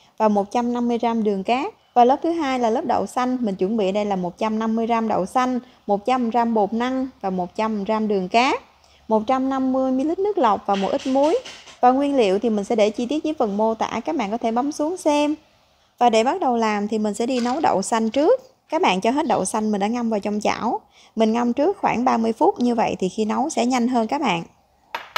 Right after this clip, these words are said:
Cho vào rồi thì các bạn cho nước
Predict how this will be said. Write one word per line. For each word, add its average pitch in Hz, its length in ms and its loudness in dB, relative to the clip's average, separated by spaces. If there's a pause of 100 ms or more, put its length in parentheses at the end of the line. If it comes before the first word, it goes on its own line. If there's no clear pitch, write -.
(2250)
Cho 269 120 4
vào 240 180 4
rồi 208 240 0
thì 214 100 -4
các 269 140 -6
bạn 202 240 -4
cho 220 160 0
nước 269 200 -2